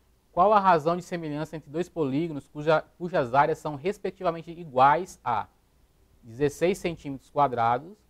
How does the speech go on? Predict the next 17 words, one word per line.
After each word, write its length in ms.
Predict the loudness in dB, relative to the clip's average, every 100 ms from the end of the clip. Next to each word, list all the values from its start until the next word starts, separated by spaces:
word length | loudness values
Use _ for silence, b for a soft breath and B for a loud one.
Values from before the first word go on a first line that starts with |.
| _ _
e 320 | -10 -8 -8 -12 _ _ _ _ _
cem 400 | -20 -6 -4 -4
centímetros 540 | -8 -12 -12 -16 -4
quadrados? 680 | -2 0 0 -2 -6 _ _ _ _
Olha 140 | -10
aqui. 300 | -10 -12 -20 _ _ _ _ _ _
Parece 240 | -4 -2 -2
difícil, 380 | -4 -4 -6 -10
né? 220 | -14 -16 _ _ -20
Mas 140 | -8
já 80 | -8
sabemos, 800 | -2 -2 -2 -6 -4 -6 -8 -12
né, 180 | -16 -20 _ -18
que 80 |
nós 120 | -16 -14
vimos 180 | -12
na, 280 | -8 -10 -12